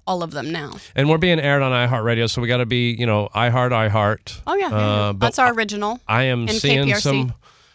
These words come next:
Speaker 2: I'm seeing some traction on the other platforms. So check us out. They upload our show five P M Central on Sundays, and we'll be on all the platforms.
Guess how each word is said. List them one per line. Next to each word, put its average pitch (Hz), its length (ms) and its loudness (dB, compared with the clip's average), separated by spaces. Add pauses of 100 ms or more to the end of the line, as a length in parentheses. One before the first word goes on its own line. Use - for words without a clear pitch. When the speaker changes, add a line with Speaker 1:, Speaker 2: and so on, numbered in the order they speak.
(140)
Speaker 2:
I'm 120 100 -4
seeing 147 260 0
some 139 160 -6
traction 147 500 0
on 123 80 -2
the 123 80 0
other 127 140 0
platforms. 113 600 -2
So 113 540 2
check 135 240 -2
us 139 160 -2
out. 139 300 0
They 117 360 -2
upload 123 360 -2
our 123 160 0
show 123 400 0
five 120 460 -2
P 120 200 -2
M 117 160 -2
Central 117 420 -4
on 110 160 -2
Sundays, 143 640 -2
and 110 200 -2
we'll 110 80 -2
be 110 160 -2
on 107 140 -2
all 110 100 -2
the 107 80 -4
platforms. 151 800 -2